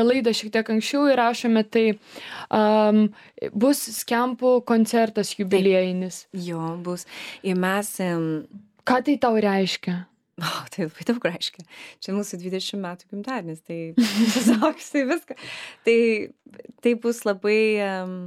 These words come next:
Speaker 2: aš tiesiog labai džiaugiuosi, kad mes galėsim, mes vis dar esam draugais ir mes vis dar norim kurti kartu.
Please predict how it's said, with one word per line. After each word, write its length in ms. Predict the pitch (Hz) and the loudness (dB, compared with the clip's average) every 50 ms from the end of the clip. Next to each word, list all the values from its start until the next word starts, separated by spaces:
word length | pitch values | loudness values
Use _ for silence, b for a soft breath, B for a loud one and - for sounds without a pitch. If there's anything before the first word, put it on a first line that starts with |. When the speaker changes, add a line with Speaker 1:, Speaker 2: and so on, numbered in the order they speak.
| 180 - _ _ _ _ _ _ - | -14 -16 _ _ _ _ _ _ -4
Speaker 2:
aš 220 | - 359 359 - - | -2 -2 -2 -6 -4
tiesiog 500 | - 359 339 339 - - 330 330 330 294 294 | -4 -4 -4 -2 -2 0 2 2 2 2 2
labai 240 | 294 285 277 320 | 0 0 2 0
džiaugiuosi, 640 | 311 254 277 254 233 202 196 202 208 220 214 - 208 202 | 0 2 0 0 0 0 0 0 0 0 -2 -6 -10 -8
kad 200 | - 185 185 - | -8 -8 -8 -6
mes 180 | 185 185 185 - | -6 -8 -8 -6
galėsim, 440 | - 185 180 185 185 185 - - 190 | -6 -4 -2 -2 -2 -4 -6 -6 -6
mes 140 | 185 185 190 | -6 -6 -6
vis 120 | 202 208 - | -10 -6 -4
dar 160 | 202 190 185 | -2 -2 0
esam 260 | 180 180 - - 180 | -2 -4 -6 -8 -10
draugais 560 | 165 165 170 165 165 - 220 247 254 254 247 - | -8 -6 -6 -6 -4 0 0 0 0 0 -2 -6
ir 100 | 214 196 | -8 -8
mes 260 | 190 180 175 175 B B B B B B B | -8 -8 -8 -10 B B B B B B B
vis 160 | - 202 202 | -14 -12 -6
dar 180 | - 202 196 190 | -4 -2 -2 -2
norim 300 | 190 185 180 180 180 175 170 | -4 -4 -4 -6 -6 -8 -10
kurti 380 | - - 233 254 254 247 - 247 | -2 0 0 0 0 0 -2 -4
kartu. 680 | - 240 226 226 - _ - 233 226 220 214 208 208 | -2 -4 -4 -6 -8 _ -4 -2 -2 0 0 -2 -4